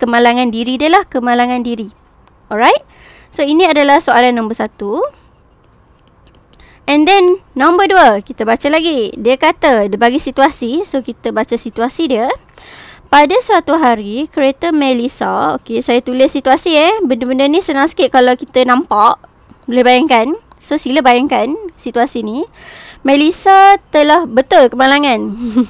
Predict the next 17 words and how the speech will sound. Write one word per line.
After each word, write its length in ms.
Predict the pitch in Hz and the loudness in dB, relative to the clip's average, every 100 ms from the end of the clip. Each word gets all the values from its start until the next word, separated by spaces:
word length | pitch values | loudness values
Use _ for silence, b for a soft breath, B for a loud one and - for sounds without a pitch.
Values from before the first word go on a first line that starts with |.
| 269 | -6
<laughs> 560 | - 285 - - 392 | -12 -18 -18 -16 -16
So, 160 | - 330 | -2 2
Melissa 640 | 294 294 302 - 381 403 - | 4 4 2 2 2 2 2
telah 400 | 285 277 269 330 | 0 2 2 2
melanggar 880 | 269 247 240 247 262 262 220 220 330 | 2 0 0 0 0 -2 0 0 0
sebuah 400 | 269 233 262 320 | -2 0 0 0
kereta 400 | 262 240 - 233 | 0 -2 0 -2
lain 480 | 226 214 220 277 262 | 0 0 0 0 2
dalam 320 | 240 240 254 | 2 2 -2
satu 320 | - 220 226 | -6 -6 -8
kemalangan. 560 | - 220 214 262 254 208 | -6 -4 -4 -4 -4 -4
Okey, 360 | 320 - 220 208 | -6 -2 -2 -2
so 160 | 285 | -4
Melissa 320 | 277 269 294 302 | -2 -4 -2 -2
ni 80 | 311 | -2
dia 160 | 262 254 | 0 0
langgar. 480 | 247 247 214 208 | 0 -2 -4 -6